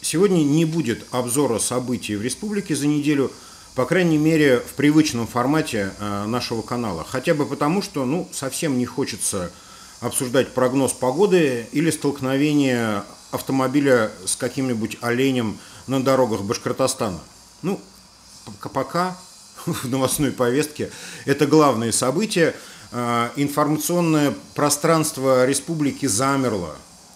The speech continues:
Его высушили до нельзя. И вот, в общем-то, говорить, э, собственно, сегодня не о чем. Но в образовавшемся информационном, э, вакууме я предпочту сделать то, что обещал сделать уже давно.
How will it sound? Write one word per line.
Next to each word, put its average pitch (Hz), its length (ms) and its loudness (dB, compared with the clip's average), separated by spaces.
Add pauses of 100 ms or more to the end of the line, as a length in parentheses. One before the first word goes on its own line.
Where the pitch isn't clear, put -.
(120)
Его 113 260 -2
высушили 117 560 -4
до 113 180 -2
нельзя. 147 460 0
И 123 160 -4
вот, 135 180 -2
в 135 60 -4
общем-то, 120 420 -4 (380)
говорить, 131 480 2
э, 120 100 -2
собственно, 131 460 -2
сегодня 135 360 0
не 143 160 2
о 101 60 -2
чем. - 180 -10 (300)
Но 151 220 2
в 117 60 -2
образовавшемся 135 760 0
информационном, 123 840 -4 (480)
э, 120 180 -4
вакууме 156 560 2
я 147 600 4
предпочту 143 520 -2
сделать 139 420 4
то, 190 320 4
что 170 300 2
обещал 127 500 2
сделать 135 400 0
уже 120 160 0
давно. 113 400 -2